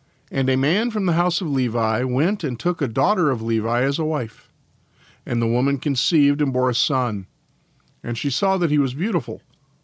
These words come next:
so she hid him for three months. But she could not hide him any longer. So she took for him an ark of papyrus reeds and covered it over with tar and pitch. Then she put the child in it,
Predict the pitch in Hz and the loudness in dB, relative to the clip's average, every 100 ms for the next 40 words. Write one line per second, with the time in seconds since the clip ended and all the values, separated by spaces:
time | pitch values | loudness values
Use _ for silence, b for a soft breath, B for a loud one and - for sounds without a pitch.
0 | _ _ - 170 147 - 156 131 226 247 | _ _ -6 -2 -2 0 -2 -2 -4 0
1 | 190 139 131 151 139 - 151 147 139 117 | 2 2 0 -4 -8 -2 0 2 0 -4
2 | - - - _ _ b b b b b | -8 -20 -20 _ _ b b b b b
3 | b 131 - 139 233 208 156 127 156 147 | b -6 -4 -2 0 2 0 2 0 0
4 | 123 117 110 110 143 147 107 104 _ _ | 0 -2 -2 0 0 0 -4 -8 _ _
5 | b b b b - 156 131 147 127 - | b b b b -4 -2 0 -2 -2 -2
6 | 262 - 185 196 160 143 135 147 - _ | -4 -4 -2 0 2 2 0 -4 -8 _
7 | _ _ 143 131 - 175 214 233 - _ | _ _ -6 -6 -2 0 0 -4 -16 _
8 | - 147 139 - - - 135 - 180 175 | -2 -2 -2 -8 -14 -10 -8 -2 0 0
9 | 139 - 127 113 110 147 - B B B | -2 -4 -4 -2 -2 -6 -12 B B B
10 | - 123 - 185 185 175 160 - 170 165 | -10 -8 -4 -2 0 2 0 0 0 0
11 | 131 127 120 - - 170 143 113 107 107 | 0 0 -2 -6 -4 0 2 2 -2 -4
12 | 143 131 - - - _ _ b b b | -6 -6 -8 -20 -20 _ _ b b b
13 | b b - 113 - 110 143 131 123 143 | b b -6 -6 -4 -4 -4 -4 -4 0
14 | 135 131 127 131 170 180 | 2 0 -2 -2 -2 -2